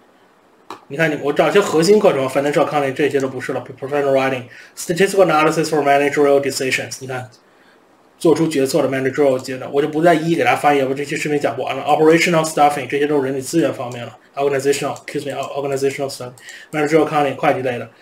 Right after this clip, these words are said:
然后到了 semester two，你看开始教一些商业分析，这些打，打商业基础了。为什么商业分析？记得刚才商业分析怎么说来的吗？商业分析更重要的是 business functional knowledge，就你首先要知道什么叫做商业。所以这里面你看金融学，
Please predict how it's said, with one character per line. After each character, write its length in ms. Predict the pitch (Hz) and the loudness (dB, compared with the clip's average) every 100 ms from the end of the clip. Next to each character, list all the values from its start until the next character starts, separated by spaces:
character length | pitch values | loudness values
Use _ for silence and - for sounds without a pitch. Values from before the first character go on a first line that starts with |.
| _ | _
然 120 | - 151 | -2 4
后 40 | |
到 120 | 175 | 4
了 80 | 156 | 4
semester 600 | - 151 160 170 - 170 | 0 0 0 0 -2 -2
two， 240 | - 214 | 2 2
你 60 | 135 | 2
看 160 | 139 135 | 0 0
开 160 | 156 | 0
始 80 | 131 | 2
教 180 | 151 143 | 4 4
一 40 | |
些 100 | 143 | 2
商 160 | 139 160 | 2 0
业 80 | 139 | 0
分 180 | 165 | 0
析， 140 | 165 156 | 0 -2
这 140 | - | 2
些 100 | 180 196 | 4 4
打， 200 | 123 135 | 2 0
打 240 | - 127 | 0 -2
商 180 | - 202 | 4 4
业 80 | 165 | 4
基 200 | 160 214 | 2 -2
础 220 | 208 123 | -2 -8
了。 120 | - - - - - | -10 -20 -20 -8 2
为 140 | 262 | 4
什 120 | 185 | 4
么 80 | 185 | 2
商 180 | 190 247 | 2 2
业 60 | |
分 120 | 208 233 | 0 -2
析？ 80 | |
记 140 | 175 240 | 0 4
得 80 | 185 | 6
刚 100 | 190 | 6
才 120 | 196 | 4
商 140 | 214 | 2
业 40 | 180 | 4
分 100 | 196 | 6
析 120 | 190 | 4
怎 100 | 131 | 2
么 60 | |
说 180 | 127 170 | 2 4
来 80 | 160 | 4
的 80 | 147 | 2
吗？ 220 | 139 135 - - - | 0 -2 -12 -20 -4
商 180 | - 233 | 2 2
业 40 | |
分 200 | 196 226 | 4 4
析 100 | 226 | 4
更 140 | 175 220 | 4 6
重 100 | 202 | 8
要 140 | 185 | 6
的 80 | 156 | 4
是 240 | - 143 - | 0 0 6
business 500 | 214 220 220 196 - | 4 6 2 2 4
functional 540 | 233 247 247 226 196 | 4 4 4 4 6
knowledge， 500 | 180 160 139 110 - - - - | 4 4 2 0 -8 -20 -6 2
就 100 | 202 | 4
你 100 | 233 | 6
首 240 | 233 190 | 4 4
先 100 | 180 | 6
要 100 | 190 | 4
知 140 | 170 202 | 4 4
道 160 | 156 | 4
什 240 | - - 147 | 0 -2 2
么 100 | 202 | 4
叫 160 | 208 | 4
做 140 | 143 135 | 2 0
商 360 | - 220 220 | 2 2 2
业。 220 | 240 143 | 2 0
所 140 | 113 165 | 0 2
以 20 | |
这 100 | 180 | 2
里 80 | 143 | 2
面 140 | 131 | -2
你 60 | 127 | -4
看 180 | 143 131 | -6 -2
金 180 | 180 | 0
融 160 | 170 147 | 0 0
学， 400 | 135 127 123 | -2 -4 -4